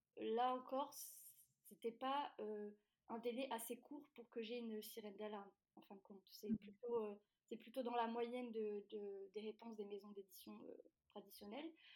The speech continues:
Speaker 1: Donc, en plus, c'était une maison d'édition à compte d'éditeur. Euh, enfin, il n'y avait pas de souci à ce niveau-là. Donc, euh, il faut quand même que je raconte les bons aspects, parce qu'il y avait des bons aspects.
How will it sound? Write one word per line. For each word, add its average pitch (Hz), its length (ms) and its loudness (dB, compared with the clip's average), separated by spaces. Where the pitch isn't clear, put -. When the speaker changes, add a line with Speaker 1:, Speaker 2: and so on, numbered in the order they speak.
Speaker 1:
Donc, 226 140 -4
en 240 100 2
plus, 262 120 -8
c'était 240 280 0
une 220 100 2
maison 220 200 0
d'édition 214 440 -4
à 190 80 -2
compte 196 220 -12
d'éditeur. 233 600 0
Euh, 202 140 -4
enfin, 196 200 -12
il 196 40 -8
n'y 202 60 -8
avait 202 120 -6
pas 226 140 -6
de 220 80 -14
souci - 280 -12
à 202 80 -8
ce - 120 -14
niveau-là. 196 420 -4
Donc, 226 300 0
euh, 220 160 8
il - 80 -16
faut 254 100 2
quand 254 140 4
même 269 160 6
que 254 100 6
je 226 80 2
raconte 254 300 2
les 226 80 4
bons 214 220 -4
aspects, 254 360 2
parce 196 140 -4
qu'il 220 140 0
y 220 40 2
avait 247 160 2
des 202 120 4
bons 208 240 -4
aspects. 208 280 -4